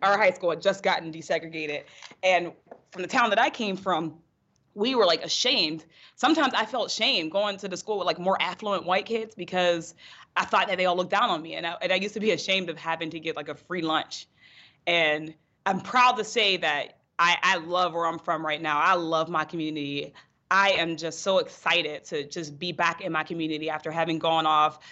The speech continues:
to college, gone off to law school. I am so excited to be back in my community. That's kind of how I got into this. So I'm running because I just,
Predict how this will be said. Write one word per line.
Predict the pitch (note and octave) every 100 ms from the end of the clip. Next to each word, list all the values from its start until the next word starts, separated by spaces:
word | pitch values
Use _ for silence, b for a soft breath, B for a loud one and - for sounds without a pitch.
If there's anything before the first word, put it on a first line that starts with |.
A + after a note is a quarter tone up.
| B
to | -
college, | F#3+ A#3+ A#3 A3+ G#3+
gone | - F#3 F3+
off | F3
to | F3+
law | F#3 F#3
school. | - F#3+ F3+ -
I | G#3
am | G3+
so | F3 G3
excited | F#3 - F3 E3+
to |
be | F3+
back | D#3+ F3+ F3+
in |
my | E3 D#3+
community. | E3 F3 F3+ E3+
That's | D#3+ D#3+
kind | - F#3 F3+
of | E3+
how | E3+ E3
I | D#3+
got | E3 D3+
into | E3 E3 E3
this. | D#3 D3+
So | - D#3
I'm | F3
running | D#3+ G3 C#4+ F#3 E3 B B B -
because | G3 G3 F3 E3+ -
I | F3+ F#3+
just, | G3 F3 -